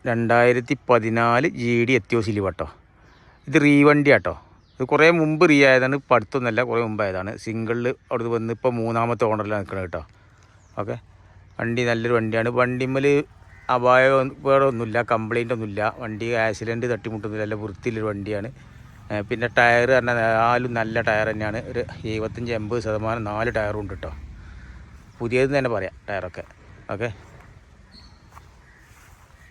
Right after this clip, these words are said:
വണ്ടി നല്ല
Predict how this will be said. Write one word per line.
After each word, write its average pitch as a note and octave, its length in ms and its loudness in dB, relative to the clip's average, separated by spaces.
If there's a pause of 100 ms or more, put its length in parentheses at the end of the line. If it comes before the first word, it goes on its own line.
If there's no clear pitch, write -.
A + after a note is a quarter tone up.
(1700)
വണ്ടി B2 280 -6
നല്ല A#2+ 280 -4